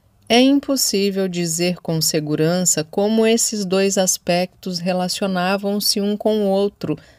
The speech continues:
na origem do totemismo, devido à nossa ignorância quanto a essa origem. No todo, porém, a evidência aponta fortemente para a conclusão de que os dois lados eram originalmente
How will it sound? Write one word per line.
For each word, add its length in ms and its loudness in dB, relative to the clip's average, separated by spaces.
na 180 4
origem 460 2
do 100 -2
totemismo, 920 -2
devido 680 2
à 200 4
nossa 420 0
ignorância 840 0
quanto 440 -2
a 20 2
essa 260 -2
origem. 540 -4
No 200 6
todo, 600 2
porém, 540 -2
a 140 0
evidência 720 0
aponta 560 -2
fortemente 880 -2
para 280 -2
a 20 -2
conclusão 840 0
de 120 -4
que 120 -6
os 160 0
dois 280 2
lados 580 0
eram 440 2
originalmente 1040 -2